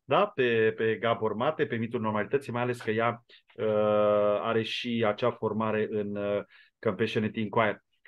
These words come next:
Uh, cui, cui se adresează această carte și cui ai recomanda-o? Atât din perspectiva de,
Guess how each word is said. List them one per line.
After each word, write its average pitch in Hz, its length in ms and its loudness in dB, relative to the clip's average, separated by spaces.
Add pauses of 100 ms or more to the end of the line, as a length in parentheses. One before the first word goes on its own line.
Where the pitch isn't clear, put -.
(100)
Uh, 135 440 4 (100)
cui, 220 400 2 (1700)
cui 233 220 0
se - 160 2
adresează 127 560 2
această 120 460 -2
carte 120 380 0
și 175 540 -6 (200)
cui 240 220 0
ai 139 120 8
recomanda-o? 101 760 0 (920)
Atât 160 360 2
din 220 240 4
perspectiva 180 720 4
de, 143 400 4